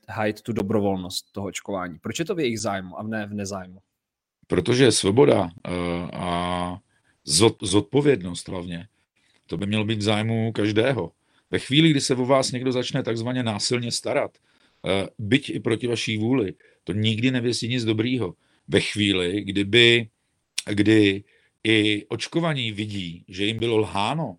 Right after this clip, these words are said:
Speaker 2: ve chvíli, kdy i očkovaní vidí, že, eh, to nebere konce a že, eh,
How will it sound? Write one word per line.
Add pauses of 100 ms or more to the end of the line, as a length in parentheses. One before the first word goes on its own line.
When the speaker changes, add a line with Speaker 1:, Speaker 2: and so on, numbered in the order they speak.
(500)
Speaker 2:
ve
chvíli,
kdy
i
očkovaní
vidí,
že,
eh, (420)
to
nebere
konce (400)
a
že,
eh,